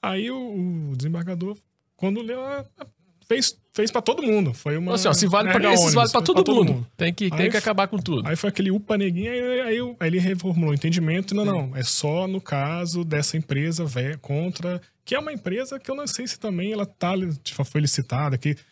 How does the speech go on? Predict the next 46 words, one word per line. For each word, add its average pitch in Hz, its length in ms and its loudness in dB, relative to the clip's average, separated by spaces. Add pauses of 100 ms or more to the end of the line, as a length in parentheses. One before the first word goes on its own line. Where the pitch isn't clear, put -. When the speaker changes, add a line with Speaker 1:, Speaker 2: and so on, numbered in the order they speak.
(280)
Speaker 1:
as, 143 240 0
o 147 180 0
transporte 170 680 0
também, 139 280 0
tanto 190 380 -2
o 165 60 -4
coletivo 135 680 -2
urbano 123 440 -2
quanto 160 360 -2
também 127 380 -2
o 117 300 -4
interestadual, 123 800 -4 (560)
tem 160 220 2
desde 196 240 0
a 240 40 0
Constituição, 214 680 0
né? 151 140 2
Não 147 140 0
é 269 200 0
muito 269 220 -6
recente, 247 520 -4
não 214 100 -4
é 214 40 -4
muito 226 280 -8
novinho 240 320 -2
isso, - 180 -6
não. 208 260 -4
Eles 135 140 0
deveriam 165 460 0
ter 214 140 -4
sido 208 280 -2
feita 196 280 -2
a - 20 -16
concessão, 214 840 0 (200)
um 127 140 0
processo 147 440 0
de 190 80 -6
concessão 226 680 -2
da, 208 220 -4
pra, 143 240 -4
das 135 220 0
empresas 143 480 0
pra - 140 -4
operarem 185 380 -2
as 147 80 0
linhas. 110 400 -2